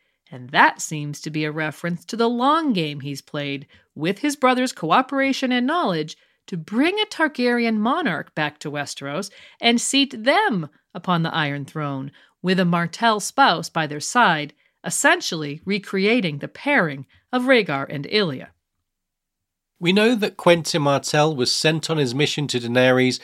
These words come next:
Speaker 2: either prior to or around the same time as Oberyn was sent to King's Landing. With the stress upon Doran and Oberyn's partnership, we have to wonder how to reconcile what Oberyn tells Tyrion on the morning of the trial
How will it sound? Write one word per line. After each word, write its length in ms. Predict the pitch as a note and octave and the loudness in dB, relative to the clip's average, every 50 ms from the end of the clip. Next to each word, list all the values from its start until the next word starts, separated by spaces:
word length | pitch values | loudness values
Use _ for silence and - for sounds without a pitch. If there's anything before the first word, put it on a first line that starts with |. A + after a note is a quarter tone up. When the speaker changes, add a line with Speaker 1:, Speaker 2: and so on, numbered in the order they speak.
| - - _ | -14 -8 _
Speaker 2:
either 220 | E3+ E3+ D#3+ E3 | -2 2 2 2
prior 440 | D3+ D#3 - - F3 F3+ F#3 F#3 F3+ | 0 0 -2 0 2 4 4 4 2
to 300 | E3 - - F#3+ F#3+ F#3+ | 0 0 -2 0 0 0
or 260 | - - D#3+ D3 C3 | 0 2 4 4 4
around 320 | B2+ B2+ C3 C#3+ D3 D3+ D#3 | 4 4 6 6 6 4 4
the 80 | D#3 | 0
same 320 | C#3+ - - D3 C#3 C#3 C#3 | -2 0 0 0 0 0 -2
time 340 | - - C3+ C3 C3+ C3+ C3 | -2 -2 0 2 2 2 2
as 140 | B2+ B2 - - - | 0 -2 -4 -2 0
Oberyn 440 | D3+ C#3+ C#3+ C3+ - C3+ C3+ B2 B2 | 2 4 4 4 2 2 0 2 0
was 160 | B2 A#2 - | -2 -2 0
sent 240 | - B2+ A#2+ A#2 - | 0 0 -2 -2 -4
to 60 | - G#2+ | -8 -10
King's 380 | - - B2+ A2+ A2 G2+ - | -6 -4 -4 -2 -2 -2 -2
Landing. 460 | A#2 B2+ C3+ C#3 B2+ F#2+ F2+ D#2 - _ _ _ _ _ _ _ _ _ _ _ _ _ _ _ _ | 0 0 2 0 0 -4 -8 -12 -16 _ _ _ _ _ _ _ _ _ _ _ _ _ _ _ _
With 100 | - F#3+ | 2 4
the 100 | F3+ F3+ | 4 4
stress 460 | D3 - - - - F3+ G3 F#3+ - - | 2 2 -2 0 2 2 2 2 2 -2
upon 380 | D#3+ - - F3 E3 D#3 C#3+ | -2 0 0 0 0 0 0
Doran 420 | C3 D#3 D#3+ E3 D#3+ D#3+ D#3+ D#3+ D3 | 0 2 2 4 4 4 4 4 2
and 140 | C3+ B2+ | 0 0
Oberyn's 480 | - - D3+ D3+ C3 A#2+ C3+ B2+ A#2 - | 0 0 0 2 2 2 0 -2 -2 -4
partnership, 720 | - - F#3 G#3+ A#3+ A3 - B2+ - - C#3 C3 A#2 - _ _ _ - - _ _ - | -2 2 4 4 4 4 0 -4 -4 -2 -2 -2 -2 -4 _ _ _ -20 -20 _ _ 0
we 100 | G#3 G3 | 2 4
have 200 | A3 C4+ C4+ - | 4 2 2 0
to 100 | - A#3+ | -2 -2
wonder 460 | G3 F#3 G#3+ G#3+ G#3 F#3+ D#3 B2+ - - - _ _ | 2 2 2 2 4 2 2 0 0 -2 -10 _ _
how 260 | - D#3+ F#3 G#3 G#3+ | -2 0 2 2 0
to 180 | G#3 - F#3+ F3 | 0 -2 -4 0
reconcile 800 | D#3 F#3 G3+ G3 G3 G#3 F3+ D3 - - D#3 C#3+ C3 B2+ B2+ A#2+ | 2 2 2 2 2 0 -2 0 0 0 2 2 4 2 2 0
what 260 | A#2+ D3+ A#3 - _ | -2 -4 -6 -6 _
Oberyn 520 | - G#3 G#3+ B3+ C4 A3 G3+ A3 A3+ A3 G#3+ | 2 4 4 4 4 4 2 2 2 2 0
tells 320 | - - G#3+ G#3+ F#3 - | 2 2 2 2 0 -2
Tyrion 480 | - - - F3 E3+ E3 D#3+ D#3+ D3+ D3+ - - - _ | -2 0 2 2 4 4 2 2 0 -2 -8 -18 -4 _
on 160 | - E3 E3 | 2 4 4
the 80 | D3+ C#3 | 4 2
morning 420 | C3+ E3+ A3 B3+ B3 A#3 A3 F#3+ | 2 4 6 6 6 6 6 2
of 80 | D#3 C3 | 2 0
the 100 | A#2+ A#2+ | -2 -4
trial 640 | - - - - G#3+ G#3+ A3 G#3+ G#3 G#3 G3+ G3 | -4 -4 2 4 4 6 6 4 2 0 -4 -8